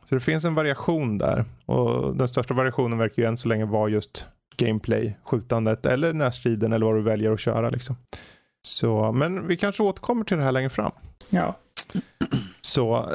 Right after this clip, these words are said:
Speaker 1: hoppar vi vidare istället och, eh, vi kan väl ta, eh, och, ja, vi tar och sätter,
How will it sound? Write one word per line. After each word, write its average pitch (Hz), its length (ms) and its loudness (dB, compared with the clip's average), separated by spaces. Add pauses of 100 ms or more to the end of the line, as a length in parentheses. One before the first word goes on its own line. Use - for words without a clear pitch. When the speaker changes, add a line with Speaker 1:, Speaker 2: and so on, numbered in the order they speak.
Speaker 1:
hoppar 156 320 0
vi 165 120 0
vidare 165 520 0
istället 120 600 0
och, - 500 -2
eh, 131 380 0 (240)
vi 107 180 -2
kan 160 200 -2
väl 160 100 -2
ta, 147 440 0 (140)
eh, - 600 -8
och, - 500 -4 (520)
ja, 95 200 0
vi 110 120 2
tar 123 340 0
och 120 100 -2
sätter, 117 520 -2